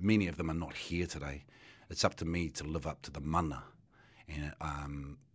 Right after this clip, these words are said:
of what they left behind and enhancing your mana, Ru-, um, Russell, ens-, enhancing the mana of the environment of New Zealand. Um,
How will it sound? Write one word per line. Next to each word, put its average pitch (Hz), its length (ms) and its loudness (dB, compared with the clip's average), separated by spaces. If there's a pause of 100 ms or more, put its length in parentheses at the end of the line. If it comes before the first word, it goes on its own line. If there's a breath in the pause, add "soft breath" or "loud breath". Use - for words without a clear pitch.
(200)
of 80 160 -6
what 82 160 0
they 80 120 0
left 80 200 0
behind 92 460 -2 (500 loud breath)
and 87 120 0
enhancing 90 480 2
your 104 160 6
mana, 82 340 4
Ru-, 71 240 -4
um, 71 260 -8
Russell, 69 280 -6 (340)
ens-, - 320 0
enhancing 85 480 -2
the 78 80 -2
mana 82 480 2
of 73 220 -10 (240 soft breath)
the - 80 -6
environment 82 720 4
of 76 100 -6
New 80 160 0
Zealand. 73 480 -6 (720 loud breath)
Um, 73 480 -6